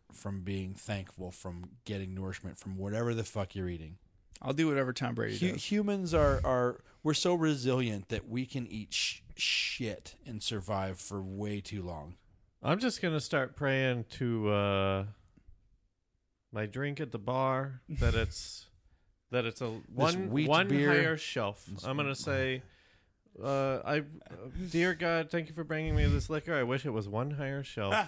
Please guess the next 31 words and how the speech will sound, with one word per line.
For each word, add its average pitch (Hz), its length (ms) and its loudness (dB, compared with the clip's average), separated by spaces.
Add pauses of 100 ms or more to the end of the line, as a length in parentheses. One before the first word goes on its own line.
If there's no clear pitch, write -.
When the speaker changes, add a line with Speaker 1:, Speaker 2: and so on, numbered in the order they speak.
(160)
Speaker 1:
<laughs> - 920 0
Speaker 3:
Or 117 340 4 (640)
would 135 160 -2
that 202 140 2
be 220 100 2
the 220 120 4
right 214 200 2
way 233 120 2
to 233 120 -2
do 254 180 0
it? 262 100 2
Or 156 120 2
would 151 100 4
I 143 140 4
say, 139 500 2 (120)
"Thank 175 180 -4
you 185 80 -8
for 175 100 -4
bringing 156 400 -4
me 147 100 -2
the 131 180 0
second 220 640 -4
shelf 160 340 -2 (300)
vodka. 117 720 -2 (1080)
It's - 180 -6
a 120 100 0
second 202 580 0
shelf 127 340 0
vodka. 131 360 0
It 113 80 0
was 92 220 -2